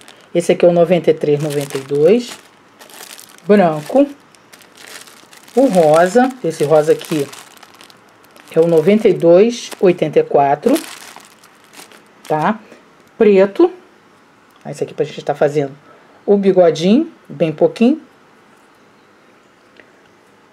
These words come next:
Cola, tá? Eu vou tá utilizando aqui com vocês a cola pano, mas vocês podem tá utilizando a cola da preferência de vocês. Tesoura,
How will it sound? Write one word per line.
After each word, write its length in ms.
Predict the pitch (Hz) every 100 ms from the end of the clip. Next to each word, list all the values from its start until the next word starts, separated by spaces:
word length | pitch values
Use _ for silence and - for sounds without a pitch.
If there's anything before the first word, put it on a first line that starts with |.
| -
Cola, 460 | 247 220 208 277 - _ _ _
tá? 180 | - 196
Eu 80 | 180
vou 100 | 160
tá 140 | -
utilizando 480 | 156 156 165 156 160
aqui 120 | 180
com 120 | 151 151
vocês 320 | 151 151 151
a 40 |
cola 240 | 147 147 180
pano, 360 | - 185 190
mas 140 | 208 214
vocês 140 | 240
podem 280 | - 240 240
tá 80 | 247
utilizando 480 | 240 240 220 208 233
a 40 |
cola 260 | 233 185 196
da 80 | 208
preferência 540 | 214 208 202 202 208
de 80 | 196
vocês. 480 | 214 220 - - - - - _ _
Tesoura, 640 | - 269 233 208 180 190 208